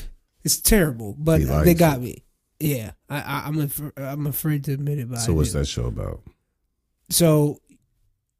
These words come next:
Speaker 1: you only <clears throat> get to. It's two people. <clears throat> You're in one person on one side of the wall, another on the other side
Speaker 2: I know
Speaker 1: of the
Speaker 2: what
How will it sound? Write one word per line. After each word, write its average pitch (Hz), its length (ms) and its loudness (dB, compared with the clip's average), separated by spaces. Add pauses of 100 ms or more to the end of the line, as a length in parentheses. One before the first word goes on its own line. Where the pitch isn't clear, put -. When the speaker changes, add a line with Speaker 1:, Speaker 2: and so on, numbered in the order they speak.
(120)
Speaker 1:
you 147 300 -6
only 202 680 2 (760)
<clears throat> - 720 -6
get 165 340 -6
to. 139 480 0 (2250)
It's - 180 0
two 208 200 2
people. 156 480 -4 (300)
<clears throat> - 320 -16
You're 147 200 -2
in 143 420 -4
one 175 260 -2
person 180 380 -2
on 156 400 -2 (400)
one 156 260 2
side 160 280 0
of 147 60 -4
the 147 60 -6
wall, 147 420 -4
another 139 540 -4
on 135 180 -6
the 135 120 -6
other 127 180 -10
side - 260 -10
Speaker 2:
I - 20 -8
know 73 100 -6
Speaker 1:
of 71 60 -6
the 67 40 -6
Speaker 2:
what 60 40 -6